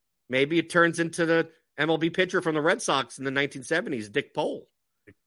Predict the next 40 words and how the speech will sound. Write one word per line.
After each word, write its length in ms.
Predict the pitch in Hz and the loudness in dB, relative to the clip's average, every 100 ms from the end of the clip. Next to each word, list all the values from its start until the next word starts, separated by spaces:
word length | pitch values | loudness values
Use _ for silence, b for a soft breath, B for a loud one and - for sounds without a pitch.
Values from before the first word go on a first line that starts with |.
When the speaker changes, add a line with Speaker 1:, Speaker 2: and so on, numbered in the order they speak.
| 127 | -6
Speaker 2:
Pole, 260 | 123 104 - | -4 -6 -12
okay. 260 | 113 - | -12 0
Speaker 1:
Maybe 320 | 151 196 220 | 4 6 4
you 240 | 240 233 240 | -2 -2 -2
take 560 | - 190 185 185 - - _ _ _ _ _ _ _ _ _ - | 0 4 6 4 -4 -20 _ _ _ _ _ _ _ _ _ -4
a 80 | |
Dick 300 | 143 180 180 | 0 2 2
Gamble. 540 | 143 175 240 240 87 - _ _ _ _ _ - | 6 4 4 0 -8 -12 _ _ _ _ _ -6
He 60 | |
was 160 | 123 127 | -4 0
a 80 | 135 | 2
left 260 | 143 147 | 2 2
winger 280 | 147 185 156 | 2 2 2
for 100 | 131 | 0
the 80 | 110 | -4
Canadians 540 | 127 147 180 120 101 | -2 0 0 -2 -6
in 80 | 110 | -8
the 60 | 113 | -6
fifties 360 | 139 139 123 | -6 -6 -6
and 100 | 131 | -6
sixties. 540 | - - - - - _ _ _ _ _ _ _ _ _ _ - | -8 -10 -14 -20 -20 _ _ _ _ _ _ _ _ _ _ -4
Once 200 | 151 165 | -2 0
you 60 | |
take 220 | 220 214 214 | 4 4 8
that 200 | 196 202 | 6 6
Dick 180 | 196 | 4
Gamble, 540 | 196 202 233 175 156 - - | 4 4 4 2 0 -4 -8
you, 200 | 139 135 _ | -8 -8 _
you 100 | 139 | -2
go 140 | 147 147 | 2 4
for 140 | 151 | 4
a 80 | 143 | 4
Dick 240 | 147 143 | 2 0
Pound, 320 | 156 175 143 | 4 4 4
the 40 | 98 | -2
Canadian 400 | 113 123 127 120 | -4 -2 -2 -6
swimmer 320 | - 156 123 | -4 -4 -4
from 140 | 104 | -8
the 60 | 196 | -10
sixties. 540 | - 143 - - - | -10 -10 -14 -20 -20